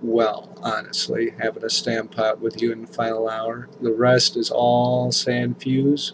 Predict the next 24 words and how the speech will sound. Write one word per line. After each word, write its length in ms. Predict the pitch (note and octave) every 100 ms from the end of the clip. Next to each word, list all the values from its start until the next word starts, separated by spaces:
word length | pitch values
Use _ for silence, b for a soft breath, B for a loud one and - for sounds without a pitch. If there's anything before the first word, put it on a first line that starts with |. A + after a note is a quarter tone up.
| -
all 540 | A2 A2+ A#2 A#2+ A#2+
brews, 840 | - G#2+ A#2 C3 D3+ F#3 G3 - -
and 400 | A2+ A2+ A2 A2
four 680 | - - A2+ A#2 A#2 A#2+ A#2
mana 340 | B2 A2+ A2+ A2+
rays 420 | A2+ A2+ A2+ A2
for 340 | - A2 G#2+
some 200 | G#2+ A2+
emergency 720 | A2+ A2+ A2 G#2+ A2 - -
combo 560 | A2 - A#2+ G#2 G#2+ F#2 -
eats. 560 | G2+ - - - - - B B B B B -
So 300 | - A2 G#2+ -
hopefully 480 | C#3+ - C#3 C#3+
this 280 | C3 A#2 -
works 280 | A#2+ A2+ -
out 200 | B2 -
well. 320 | B2+ C3 C#3 -
Oh, 200 | F#3 C#3
I 160 | C3
almost 440 | C3 C3+ C3 B2 -
forgot. 540 | A2+ C3 C#3 A2 - - B B B - -
I 140 | A2
have 260 | A#2+ B2
a 60 | A2